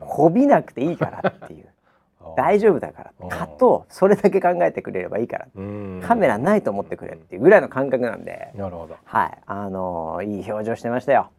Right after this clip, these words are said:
Speaker 2: うん。
Speaker 1: 本当に。ええ。あのー、井上選手ね、
Speaker 2: うん。
Speaker 1: 今回やっぱりその、ずーっと自分に自分にプレッシャーかけてたというか、
Speaker 2: うん。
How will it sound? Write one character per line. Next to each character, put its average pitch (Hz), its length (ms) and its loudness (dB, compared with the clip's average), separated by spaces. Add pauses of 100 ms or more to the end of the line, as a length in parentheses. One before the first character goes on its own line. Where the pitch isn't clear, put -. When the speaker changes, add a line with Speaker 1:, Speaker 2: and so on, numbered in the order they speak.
Speaker 2:
う 104 40 -12
ん。 92 720 -8
Speaker 1:
本 113 360 -4
当 117 120 -2
に。 101 180 -4 (120)
え 107 420 -4
え。 - 60 -20 (500)
あ 120 140 2
の 107 600 0 (360)
ー、 175 60 0
井 247 60 8
上 349 80 4
選 349 180 8
手 156 80 0
ね、 113 320 2
Speaker 2:
う - 40 -8
ん。 - 40 -16 (160)
Speaker 1:
今 254 260 2
回 143 180 8
や 120 120 4
っ - 20 -16
ぱ 135 180 4
り 110 160 -4
そ 107 220 -4
の、 107 500 -2 (400)
ず 175 240 -2
ー 262 280 8
っ - 40 -20 (180)
と 226 460 4
自 156 180 0
分 214 140 0
に 220 80 4
自 190 140 4
分 208 120 4
に 202 80 2
プ 196 80 0
レ 190 80 4
ッ - 20 4
シ 190 80 0
ャ 202 40 4
ー - 20 4
か 196 100 2
け 160 80 4
て 110 100 -4
た 95 120 -12
と 90 80 -10
い - 40 -6
う 92 60 -14
か、 98 340 2
Speaker 2:
う 101 40 -8
ん。 82 220 -12